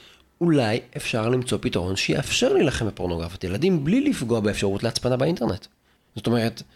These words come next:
כשהתחלנו לדבר על הנושא הזה, לפני, אה, עשר דקות בערך,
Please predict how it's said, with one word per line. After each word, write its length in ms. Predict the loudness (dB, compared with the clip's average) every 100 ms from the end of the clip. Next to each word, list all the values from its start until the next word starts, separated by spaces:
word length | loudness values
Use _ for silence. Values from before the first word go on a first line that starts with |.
| _ -20 -18 -2
כשהתחלנו 640 | -2 0 0 2 2 0 -2
לדבר 320 | -4 0 0 2
על 60 |
הנושא 320 | 2 0 -2
הזה, 260 | -2 -2 -6 -14 _ _ _
לפני, 460 | -18 -8 -2 0 2
אה, 420 | 0 0 -2 -6
עשר 140 | -6 -4
דקות 260 | -2 -2
בערך, 340 | 0 -2 -4